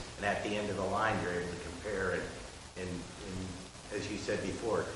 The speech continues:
some manuscripts, they carried something forth, because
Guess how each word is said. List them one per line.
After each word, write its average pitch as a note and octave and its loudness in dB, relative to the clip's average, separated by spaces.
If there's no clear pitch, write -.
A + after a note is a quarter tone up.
some G#2+ 2
manuscripts, G#2 2
they G2 -2
carried G2 4
something G#2 0
forth, - 0
because G2+ 2